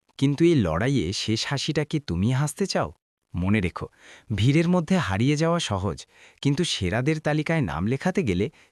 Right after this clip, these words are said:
চাই এমন গাইডেন্স যা তোমাকে প্রতি মুহূর্তে শানিত করবে। আজকের এই প্রশ্নগুলো ছিল কেবল শুরু।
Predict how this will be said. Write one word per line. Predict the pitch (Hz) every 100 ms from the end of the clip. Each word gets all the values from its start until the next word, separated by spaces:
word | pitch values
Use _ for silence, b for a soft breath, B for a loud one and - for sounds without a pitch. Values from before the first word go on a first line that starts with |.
| -
চাই | 139 156 -
এমন | - 95 160 190
গাইডেন্স | 127 101 80 127 - B B -
যা | 120
তোমাকে | 135 127 -
প্রতি | 147 - 123 - 131
মুহূর্তে | 92 101 123 120
শানিত | - 101 92 85
করবে। | 90 71 53 - _ _ _ _ _
আজকের | 110 117 - 196
এই | 208
প্রশ্নগুলো | 151 139 - 180 196
ছিল | 202 - 185 208
কেবল | 131 120 120
শুরু। | - 82